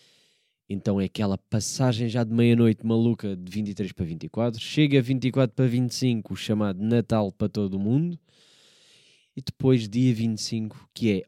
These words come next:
oficialmente Natal e que ninguém, no fundo, quer saber.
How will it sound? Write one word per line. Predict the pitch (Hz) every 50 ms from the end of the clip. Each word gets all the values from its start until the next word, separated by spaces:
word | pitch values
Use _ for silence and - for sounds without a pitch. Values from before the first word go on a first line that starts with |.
| _
oficialmente | - 127 139 135 - - - - 113 104 104 101 101 95 90
Natal | 90 92 90 - - 98 98 98 101 101 - _ -
e | 131 135 131 - _
que | - -
ninguém, | 151 151 156 160 143 117 98 98 95 98 98
no | 98 98
fundo, | - - - 95 90 90 90 -
quer | - 95 82
saber. | - - 85 73 - - -